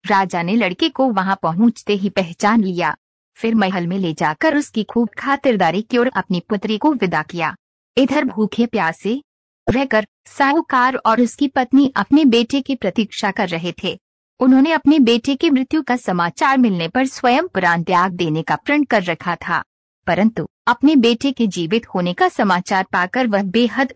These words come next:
प्रसन्न थे। उसी रात भगवान शिव ने साहूकार के स्वप्न में आकर कहा, हे श्रेष्ठी, मैंने तेरे सोमवार के व्रत करने और व्रत कथा सुनने से प्रसन्न होकर तेरे पुत्र को लंबी आयु का वरदान दे दिया है।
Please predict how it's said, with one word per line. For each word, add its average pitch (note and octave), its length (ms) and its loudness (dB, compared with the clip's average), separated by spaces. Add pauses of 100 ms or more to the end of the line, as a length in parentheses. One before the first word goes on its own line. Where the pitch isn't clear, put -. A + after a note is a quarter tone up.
प्रसन्न B3+ 360 2 (140)
थे। D3+ 160 -8 (380)
उसी D#4 220 0
रात A3 300 0
भगवान B3+ 480 -2
शिव B3 260 -2
ने G#3 200 0
साहूकार F3 580 -4
के G3 160 -6
स्वप्न D#4 380 0
में C4 240 4
आकर B3 320 -2
कहा, F#3 340 -4
हे A3+ 260 -4
श्रेष्ठी, C4+ 760 -4 (400)
मैंने B3 340 4
तेरे A3+ 220 2
सोमवार F#3 540 -2
के C#4 200 0
व्रत F3 240 -4
करने F3+ 320 -2
और F#3+ 220 -2
व्रत F#3 320 -4
कथा D4+ 340 -2
सुनने F3 400 -4
से D4 160 -4
प्रसन्न G3+ 420 -4
होकर F3+ 340 -2
तेरे A3+ 320 0
पुत्र C4 340 -4
को G3+ 220 0
लंबी F#3 400 -2 (100)
आयु G#3 300 0
का F#4 120 0
वरदान B3 540 4
दे E3+ 160 0
दिया D3+ 220 -6
है। D#3 260 -8